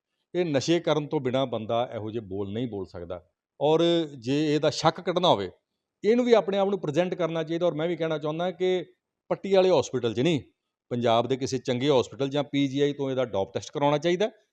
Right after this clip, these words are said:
ਔਰ ਘੱਟੋ ਘੱਟ ਇਹ ਲੋਕਾਂ ਨੂੰ ਸਾਬਤ ਕਰਨੀ ਚਾਹੀਦੀ ਆ ਕਿ ਇਹੋ ਜਿਹੇ ਜਿਹੜੇ ਅਬਨੋਰਮਲ ਬਿਹੇਵੀਅਰ ਵਾਲੇ ਬੰਦੇ ਆ,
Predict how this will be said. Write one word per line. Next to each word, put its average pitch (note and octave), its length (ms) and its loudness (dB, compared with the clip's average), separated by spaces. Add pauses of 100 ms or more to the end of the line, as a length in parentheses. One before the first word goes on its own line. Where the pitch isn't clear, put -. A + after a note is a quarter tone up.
(300)
ਔਰ E3 260 6
ਘੱਟੋ D#3+ 240 -2 (100)
ਘੱਟ D#3+ 140 2
ਇਹ F3+ 260 2
ਲੋਕਾਂ C#3 380 -4
ਨੂੰ D3+ 80 -4
ਸਾਬਤ A#2+ 360 -2
ਕਰਨੀ F3 300 -2
ਚਾਹੀਦੀ F3+ 280 0
ਆ G#3+ 100 2
ਕਿ A3 100 -4
ਇਹੋ D#3+ 360 -2
ਜਿਹੇ F3+ 140 4
ਜਿਹੜੇ F#3 320 4 (280)
ਅਬਨੋਰਮਲ D3 580 6
ਬਿਹੇਵੀਅਰ D3+ 460 4
ਵਾਲੇ D3+ 140 4
ਬੰਦੇ C3 340 4
ਆ, A#2+ 80 4